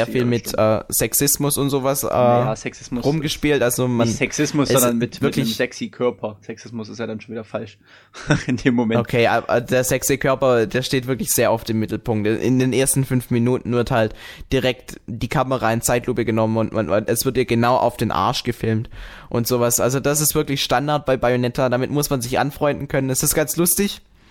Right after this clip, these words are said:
Speaker 2: Die, äh, Zwischensequenzen am Anfang fand ich so typisch, äh, für das Studio. Das erinnert sehr an Wonderful one oh one, finde ich. Mit diesem, dass dann quasi die, die einzelnen, ähm, Entwicklerstudios in die Spielwelt mit integriert wurden.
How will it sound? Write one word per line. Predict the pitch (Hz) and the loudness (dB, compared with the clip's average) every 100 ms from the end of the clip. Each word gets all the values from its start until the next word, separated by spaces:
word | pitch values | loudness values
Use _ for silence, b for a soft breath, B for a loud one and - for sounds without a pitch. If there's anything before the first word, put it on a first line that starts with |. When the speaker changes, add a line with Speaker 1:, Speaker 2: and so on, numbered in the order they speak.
| B B B B B - | B B B B B -4
Speaker 2:
Die, | 123 131 | 0 2
äh, | - 123 | 4 2
Zwischensequenzen | 120 151 151 151 151 139 139 135 | 2 -2 -2 0 0 2 0 0
am | 139 110 | 0 0
Anfang | 120 - 147 147 143 | 0 0 0 0 -2
fand | - 135 | 0 0
ich | 139 | 0
so | 135 | -2
typisch, | 127 - 170 165 - - | -2 -2 0 0 0 -2
äh, | 117 123 | 2 2
für | 120 131 | 2 0
das | 123 - | -2 -4
Studio. | 135 143 135 131 | -4 -2 2 2
Das | 120 - | 0 0
erinnert | - 117 135 - | 0 2 0 0
sehr | 117 135 | 2 2
an | - 113 107 | 2 0 0
Wonderful | 120 131 123 120 | 0 0 0 0
one | 110 110 | 2 2
oh | 104 104 | 2 0
one, | 117 | -2
finde | - - 110 | -6 -8 -8
ich. | 143 - B B B B - | -10 -16 B B B B -10
Mit | 107 | -2
diesem, | 113 110 | -2 0
dass | 110 107 | 0 0
dann | - 110 107 107 - - | 0 0 0 -4 -10 -20
quasi | - 107 107 107 | -2 0 2 -2
die, | 98 101 101 98 | -6 -4 -4 -4
die | - 98 | -4 -2
einzelnen, | - 107 113 - 107 101 98 - B B B - - | 0 -2 -2 -2 0 0 -4 -8 B B B -12 -4
ähm, | 98 98 98 92 - | -2 0 -2 -4 -6
Entwicklerstudios | - 110 120 131 117 - 120 113 110 - - - - _ | -4 -2 0 -2 -2 -2 0 0 0 -2 -8 -18 -20 _
in | 135 156 160 | 0 0 0
die | 139 | -2
Spielwelt | - 139 139 123 120 | -2 0 2 2 0
mit | 123 | -4
integriert | 120 - - 131 131 - | -6 -6 -2 -2 0 0
wurden. | 120 113 | 0 0